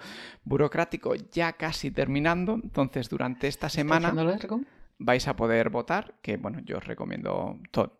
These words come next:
Speaker 1: yo creo que siempre que se pueda votar, si os interesa un poco el, el, el tema de, del equipo de sostenibilidad.
Speaker 2: Ujú.
Speaker 1: Ahí estamos los cuatro que iniciamos la iniciativa, valga la redundancia, y luego también está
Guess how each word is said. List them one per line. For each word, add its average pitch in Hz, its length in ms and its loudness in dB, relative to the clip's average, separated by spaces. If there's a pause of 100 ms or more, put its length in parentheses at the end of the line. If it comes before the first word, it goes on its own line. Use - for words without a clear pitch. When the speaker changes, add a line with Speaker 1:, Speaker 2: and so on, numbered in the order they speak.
Speaker 1:
yo 143 180 -4
creo 139 160 -2
que 123 100 -4
siempre - 320 -6
que 131 80 -6
se - 140 -8
pueda 104 300 0
votar, 101 380 0
si - 220 -6
os 107 160 -8
interesa 101 380 -8
un - 80 -10
poco 107 320 -6
el, - 340 -8
el, 104 440 -6
el 113 340 -8
tema 95 260 -10
de, 92 260 -8
del 117 180 -6
equipo - 200 -8
de 104 60 -6
sostenibilidad. 156 640 0
Speaker 2:
Ujú. - 100 -20 (460)
Speaker 1:
Ahí 156 220 4
estamos 175 380 0
los 147 280 -2
cuatro 160 1300 2 (220)
que 151 120 -2
iniciamos 143 600 0
la 120 360 -4
iniciativa, 143 680 -6
valga 117 240 -2
la 110 100 -2
redundancia, 175 600 -6 (280)
y - 60 -4
luego 147 180 2
también 143 280 0
está 131 440 0